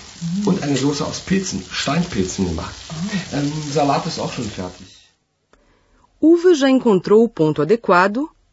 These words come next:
Speaker 3: der passende Laden, para sua futura lanchonete. Num lugar muito bom, por sinal. Margot, sua mulher, está desesperada.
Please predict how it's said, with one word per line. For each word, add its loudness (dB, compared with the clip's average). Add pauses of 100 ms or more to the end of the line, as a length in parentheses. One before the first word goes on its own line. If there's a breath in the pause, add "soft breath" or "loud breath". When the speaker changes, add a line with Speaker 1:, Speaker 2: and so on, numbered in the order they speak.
(160)
Speaker 3:
der -2
passende 0
Laden, -2 (480)
para -2
sua -2
futura 0
lanchonete. -2 (520 soft breath)
Num 4
lugar 4
muito 4
bom, 2
por -4
sinal. -2 (720)
Margot, 2
sua 2
mulher, 2
está -2
desesperada. -2